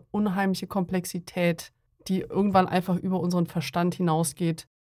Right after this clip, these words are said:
Ja gut, und die Kulte, das sind im Cyberpunk dann halt oft irgendwelche Schattenregimes oder wieder diese riesigen Organisationen, Corporations, die im Hintergrund agieren. Also ich finde, das passt eigentlich schon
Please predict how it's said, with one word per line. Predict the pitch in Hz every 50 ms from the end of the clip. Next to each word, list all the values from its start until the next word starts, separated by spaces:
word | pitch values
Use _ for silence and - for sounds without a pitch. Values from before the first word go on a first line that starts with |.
| _ -
Ja | - 165
gut, | 170 175 262 339 240 - - -
und | - 196 165
die | 180 170
Kulte, | - - 180 175 180 - - 269
das | 220 196 185
sind | - 226 214
im | 196 180
Cyberpunk | - - 160 170 170 - 208 - 226 233 240 233
dann | - 233 233 226
halt | 226 220 220
oft | - 220 220 - -
irgendwelche | - 214 220 214 214 214 - 220 208 190
Schattenregimes | - - - - - - 240 233 226 226 214 202 226 240 247 247 - -
oder | 233 226 226 226 226 220 220
wieder | - - - - - 208 214 233 233 233
diese | 226 226 226 220 226 214 214 190
riesigen | 202 220 226 233 226 226 220 220 214 208 202 - - - - - - 71 -
Organisationen, | - - - 214 208 214 214 208 202 214 196 - - 240 247 240 202 180 175
Corporations, | - 208 202 - 214 196 208 233 233 - - 170 156 - - - -
die | - 196 190 185 180 180 180 180 - _ _ _ _ _ -
im | 190 185
Hintergrund | 180 208 185 202 175 160 165 170 165 160 165
agieren. | 165 160 160 160 156 147 160 156 - _ _ _ _ _ -
Also | - 170 170
ich | 170 -
finde, | - 165 - 175
das | 170 -
passt | - 247 254 - -
eigentlich | 302 311 302 - 269 -
schon | - 277 269 269 254